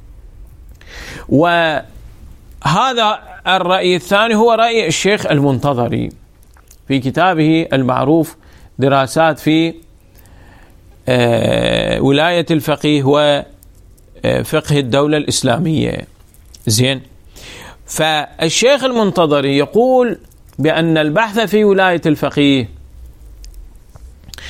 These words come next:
ال، ال، ال، للبحث في ولاية الفقيه طريقان.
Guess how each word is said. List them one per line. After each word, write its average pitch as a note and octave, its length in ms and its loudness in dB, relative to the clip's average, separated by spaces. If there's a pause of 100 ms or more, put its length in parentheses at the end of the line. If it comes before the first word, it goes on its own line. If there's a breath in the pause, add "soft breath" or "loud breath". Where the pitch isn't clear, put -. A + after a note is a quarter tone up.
(640 loud breath)
ال، D3 280 0
ال، C3 320 0
ال، B2+ 580 -2
للبحث D#3+ 580 0
في G3 240 0
ولاية E3 440 2
الفقيه D#3 480 0
طريقان. D3+ 680 -2